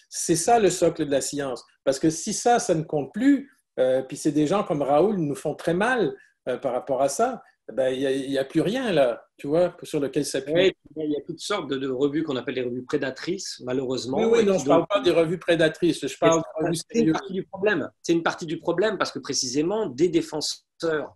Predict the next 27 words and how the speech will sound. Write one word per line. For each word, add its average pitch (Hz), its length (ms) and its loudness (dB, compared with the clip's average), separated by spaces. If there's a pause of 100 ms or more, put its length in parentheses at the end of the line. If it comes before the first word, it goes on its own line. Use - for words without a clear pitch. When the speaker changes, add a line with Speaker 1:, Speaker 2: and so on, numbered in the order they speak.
(280)
Speaker 2:
y 131 100 -18
compris 131 220 -8
de 123 80 -2
Raoult, 175 260 0 (140)
ont 226 120 2
publié 175 420 -6
dans 143 140 -2
des, 127 220 -2
dans 127 140 -6
des, 120 260 -4
dans 120 140 -8
des 127 80 -4
revues 135 260 -2
prédatrices. 139 640 -6
Et - 80 -8
donc, 151 140 0
ça 143 100 -2
donne 175 220 0
une 196 120 0
impression 185 520 -4 (220)
que 135 100 -4
ce - 60 -8
sont 147 120 -2
des, 123 260 -2
des 120 140 -6
publications 135 560 -4
scientifiques - 760 -6